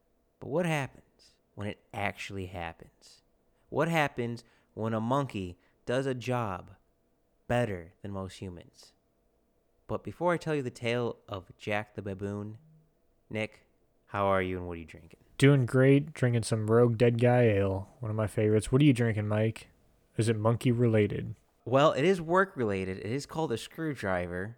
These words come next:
Speaker 1: so I guess a grease monkey kind of drink.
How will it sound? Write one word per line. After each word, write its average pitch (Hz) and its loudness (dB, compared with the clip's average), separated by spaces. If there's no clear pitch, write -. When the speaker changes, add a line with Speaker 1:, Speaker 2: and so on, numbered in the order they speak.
Speaker 1:
so 95 -4
I 98 -6
guess 113 -4
a 113 -8
grease 120 -8
monkey 113 -6
kind 95 -10
of 95 -8
drink. 101 -10